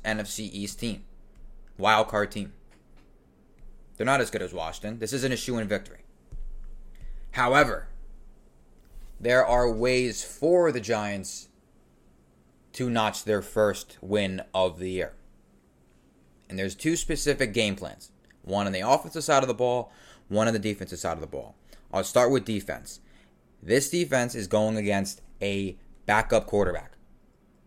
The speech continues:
I know Taylor Heinicke shocked many in the N F C wildcard game last year against Tampa,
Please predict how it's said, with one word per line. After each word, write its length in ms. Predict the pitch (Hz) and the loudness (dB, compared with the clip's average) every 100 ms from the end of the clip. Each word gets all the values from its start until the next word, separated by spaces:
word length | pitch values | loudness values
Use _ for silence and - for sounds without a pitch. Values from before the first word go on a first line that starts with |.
| _ _ _ | _ _ _
I 100 | 101 | 0
know 260 | 123 135 143 | 6 6 6
Taylor 340 | 143 131 131 | 6 6 6
Heinicke 420 | 123 123 123 123 107 | 4 0 0 -6 -4
shocked 400 | - 113 110 101 | 2 2 0 -2
many 600 | 98 113 113 113 107 - - - - | 0 2 2 0 -2 -8 -20 -20 -12
in 160 | 98 | -8
the 340 | 98 95 87 - _ _ - - | -6 -6 -8 -14 _ _ -10 0
N 160 | 139 | 2
F 100 | 143 | 2
C 140 | - 131 | 0 -4
wildcard 720 | 104 127 135 135 - 131 120 | 4 6 8 6 6 4 4
game 280 | 127 123 123 | -2 -2 -2
last 320 | 120 113 - | -4 -4 -2
year 140 | 120 | -2
against 360 | 110 110 101 - | 0 -2 -6 -6
Tampa, 580 | 127 113 104 113 107 | -2 -2 2 2 2